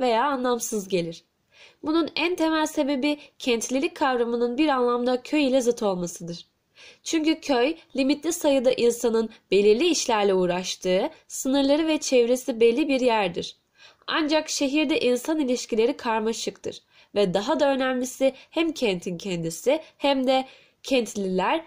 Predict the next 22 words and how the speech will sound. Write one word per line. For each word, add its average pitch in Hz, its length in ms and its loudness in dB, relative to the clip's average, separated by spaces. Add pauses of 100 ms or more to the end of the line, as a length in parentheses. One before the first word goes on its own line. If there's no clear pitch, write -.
(140)
anonimlik 269 560 0
üzerine 226 440 2
var 190 200 0
olurlar. 175 540 -4 (420)
Yani 320 360 0
köydeki 302 500 0
bir 311 120 0 (120)
aile 220 460 2
her 302 260 2
zaman 277 500 -2
ötekilerce 277 760 0
bilinir. 214 500 0 (340)
Ancak 277 360 0
kentte 233 580 -2 (220)
komşunuzu 285 600 -2
tanımayabilir 190 720 -2 (280)
ya 269 160 0
da - 140 0
arkadaşınız 247 680 0
ile 262 180 2
çıktığınız 233 500 0
yemekte 233 520 2